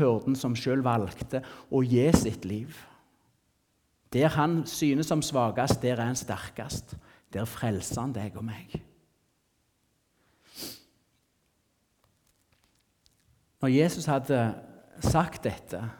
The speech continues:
om den gode hyrden, at «jeg er den gode hyrde», så var det som alltid når Jesus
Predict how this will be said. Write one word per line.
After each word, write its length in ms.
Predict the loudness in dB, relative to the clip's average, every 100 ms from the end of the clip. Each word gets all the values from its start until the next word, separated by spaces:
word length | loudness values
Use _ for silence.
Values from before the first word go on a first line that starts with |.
| -20 -6
om 220 | 0 2
den 160 | 2 0
gode 300 | 0 2 2
hyrden, 400 | 2 0 -4 -4
at 160 | -4 -4
«jeg 320 | 0 0 -2
er 260 | -2 0 0
den 160 | 0 0
gode 240 | -2 -2
hyrde», 400 | -2 -4 -8 -10 -12 -20 -20 -20 -20 -20 -20 -20 _ _ _ _ _ _ _ _ -20 -18 -14
så 200 | -4 2 6
var 160 | 6
det 80 | 6
som 180 | 2 2
alltid 440 | 2 -2 -6 0
når 100 | 2 2
Jesus 260 | 0 -4